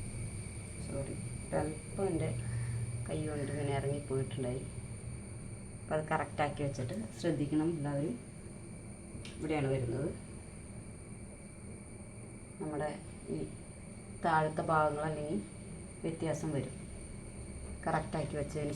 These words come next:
ശേഷം വേണം, ഇവിടെ പേന ഇരിക്കണ്ടായി, അതിൻ്റെ ആ ഒരു ഇഞ്ച് ഇവിടെ മാർക്ക് ചെയ്യുക. അതിനുശേഷം നമ്മൾ ആറരയാണ് നമുക്ക് മുകളിലെടുത്തേക്കുന്നത്. അപ്പോൾ ഒരു കാലിഞ്ച് കൂട്ടി ആറേ മുക്കാലിന് ഞാനിവിടെ അടയാളപ്പെടുത്തുന്നുണ്ട്. ഷോൾഡർ ആറേ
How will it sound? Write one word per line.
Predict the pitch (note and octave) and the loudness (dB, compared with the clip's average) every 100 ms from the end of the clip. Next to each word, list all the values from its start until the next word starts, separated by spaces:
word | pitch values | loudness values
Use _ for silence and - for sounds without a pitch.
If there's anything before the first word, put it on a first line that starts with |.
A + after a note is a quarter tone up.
| D3+ | 2
ശേഷം | C#3+ D3 C#3 | 0 2 4
വേണം, | C3+ | 4
ഇവിടെ | C#3 D3 D#3 | 4 2 4
പേന | C#3 C3+ C3 | 4 6 4
ഇരിക്കണ്ടായി, | C3+ - C3+ C3 - - - - - - - - - - - - - - - - C#3 - - | 4 4 4 4 0 -4 -8 -10 -10 -8 -10 -8 2 2 2 -2 -4 -8 -8 -6 -6 -8 -6
അതിൻ്റെ | - D3 D#3+ | 0 6 8
ആ | D#3+ | 8
ഒരു | D3+ | 8
ഇഞ്ച് | D#3 D3 | 8 6
ഇവിടെ | F#3 E3 E3+ | 4 2 4
മാർക്ക് | C3+ - | 4 2
ചെയ്യുക. | C#3+ C3+ - - - - - D#3+ | 0 0 0 -8 -10 -10 -2 2
അതിനുശേഷം | D#3 D3+ D3+ C#3 - F3+ | 4 4 6 4 6 4
നമ്മൾ | D#3+ C#3+ D#3+ D#3 | 6 6 6 6
ആറരയാണ് | C#3+ D3+ D#3 E3 D3 D3+ | 6 6 6 6 6 4
നമുക്ക് | C#3 A#2+ D#3 - - - - - - - - - - - | 2 2 -2 -2 -8 -10 -10 -10 -10 -10 -12 -12 -12 -6
മുകളിലെടുത്തേക്കുന്നത്. | D#3 D3 C#3+ B2+ C3 C3 C#3+ | 2 6 6 6 6 4 4
അപ്പോൾ | E3 D#3+ | 4 2
ഒരു | - | 8
കാലിഞ്ച് | E3+ E3 F3 D#3+ A#2+ | 10 10 10 8 6
കൂട്ടി | C#3 C3 D#3 D3 | 2 4 6 6
ആറേ | D3+ D3+ | 6 6
മുക്കാലിന് | - D#3 D3+ D#3+ | 6 4 6 6
ഞാനിവിടെ | C#3+ C#3 C3+ C3+ | 6 6 6 6
അടയാളപ്പെടുത്തുന്നുണ്ട്. | C3 B2+ B2+ A#2+ C3+ C#3 C#3 - | 6 4 2 2 4 6 6 4
ഷോൾഡർ | D3 C3+ C3 C#3 E3 - - - - - - - - - - - - - - - - - - - - - - - - E3+ | 4 6 6 4 4 0 -6 -8 -10 -10 -10 -10 -10 -10 -10 -10 -10 -10 -10 -10 -10 -8 -8 -8 -8 -8 -8 -8 2 6
ആറേ | D#3+ | 8